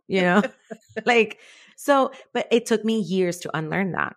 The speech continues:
Speaker 1: right? So delegation and, and investing in myself were some of the most important things that I had to unlearn and reprogram.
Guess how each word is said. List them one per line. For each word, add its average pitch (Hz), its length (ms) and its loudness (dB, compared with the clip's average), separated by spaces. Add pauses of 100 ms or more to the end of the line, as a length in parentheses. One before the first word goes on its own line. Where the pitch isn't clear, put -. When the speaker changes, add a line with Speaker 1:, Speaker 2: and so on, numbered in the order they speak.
(140)
Speaker 1:
right? 160 240 -6
So 170 140 0
delegation 170 640 -2
and, 160 200 -6
and 160 140 -4
investing 170 560 -2
in 156 80 -4
myself - 640 -6
were 170 180 -2
some 170 260 -2
of 175 120 -2
the 170 100 -4
most 160 320 -6
important 156 460 -6
things 165 260 -4
that 147 160 -4
I 143 80 -2
had 147 300 -4
to 151 280 -2
unlearn 160 360 -4
and 147 140 -6
reprogram. 160 720 -2